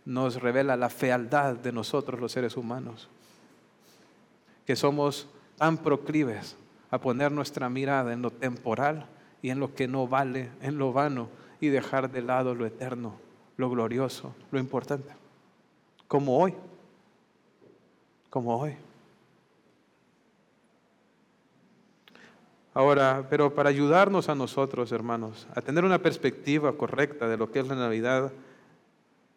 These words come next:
el pastor Luis inició la semana pasada una serie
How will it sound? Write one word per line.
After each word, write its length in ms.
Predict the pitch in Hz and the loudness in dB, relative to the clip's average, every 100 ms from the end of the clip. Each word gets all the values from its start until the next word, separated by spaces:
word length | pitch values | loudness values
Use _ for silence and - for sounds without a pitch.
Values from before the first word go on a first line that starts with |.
| _ _ _ _ _ _ - - - - | _ _ _ _ _ _ -20 -20 -14 -8
el 80 | |
pastor 320 | 127 117 151 143 | -4 2 4 6
Luis 240 | 160 156 | 6 4
inició 480 | 139 131 - 151 143 | 0 0 4 6 6
la 100 | 127 | 2
semana 320 | 131 127 139 | 0 0 0
pasada 500 | 135 120 - 139 127 | -2 -2 2 4 4
una 220 | 127 127 | 2 -2
serie 480 | 123 151 147 127 120 | 2 2 4 2 0